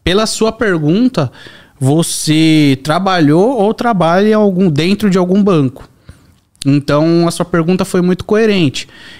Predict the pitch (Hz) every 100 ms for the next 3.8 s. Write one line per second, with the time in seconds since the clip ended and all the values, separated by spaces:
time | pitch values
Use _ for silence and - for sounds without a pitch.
0 | - 127 151 160 180 170 170 - 165 170
1 | 214 - 190 196 214 190 - 180 233 214
2 | 214 233 185 196 - - 196 175 196 -
3 | - 190 185 190 190 202 147 -